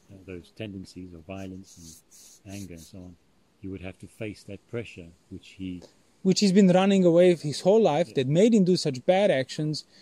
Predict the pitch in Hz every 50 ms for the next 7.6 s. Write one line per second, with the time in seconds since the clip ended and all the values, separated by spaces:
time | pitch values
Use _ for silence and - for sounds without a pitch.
0 | _ _ - 165 180 196 185 180 196 214 208 240 214 196 226 202 - 226 220 214
1 | 208 - 196 - - - - 208 202 - - - _ _ _ _ _ - 147 151
2 | 147 - _ - 160 156 156 - - - 285 277 214 - - 180 165 170 175 170
3 | 165 170 - 170 156 - - 180 165 160 _ - 139 127 131 156 180 202 220 226
4 | 233 233 226 226 226 226 - - 202 185 190 190 190 185 185 175 - 170 147 135
5 | 143 151 139 127 123 156 165 185 185 170 170 180 - - - 165 147 139 143 131
6 | - - 165 147 131 135 196 220 220 175 170 151 139 123 - - 135 131 131 -
7 | 131 123 127 117 117 - - 147 143 - - -